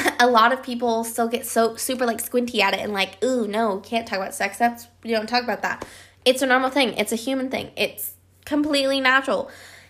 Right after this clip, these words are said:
And it gets, I, I think a, a big part of that is religion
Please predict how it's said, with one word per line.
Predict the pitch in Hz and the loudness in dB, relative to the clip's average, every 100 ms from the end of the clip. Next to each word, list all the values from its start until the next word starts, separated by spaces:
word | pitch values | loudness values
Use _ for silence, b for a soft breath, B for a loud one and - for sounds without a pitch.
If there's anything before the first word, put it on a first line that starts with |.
| B _ 240 | B _ 4
And | 233 226 214 202 202 - - _ | 4 4 2 -2 -6 -14 -20 _
it | 233 220 208 | 2 2 0
gets, | 226 226 - - - - b b b b b b b b b _ _ _ | -2 -2 -4 -12 -14 -18 b b b b b b b b b _ _ _
I, | 208 214 - - - - | 0 0 -8 -12 -14 -12
I | - | -8
think | 214 - 208 208 | -4 -2 -2 -2
a, | |
a | 202 196 202 | -2 -2 -2
big | 202 202 | -2 -2
part | 214 214 | 2 2
of | 240 | 2
that | 208 208 | 0 -2
is | 208 | -4
religion | 208 254 233 196 | 0 2 2 0